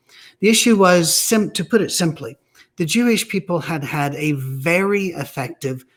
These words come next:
long-term way of dealing with people,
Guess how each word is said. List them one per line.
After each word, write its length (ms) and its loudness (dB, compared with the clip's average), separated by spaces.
long-term 1000 2
way 260 2
of 180 -4
dealing 480 2
with 180 -12
people, 280 0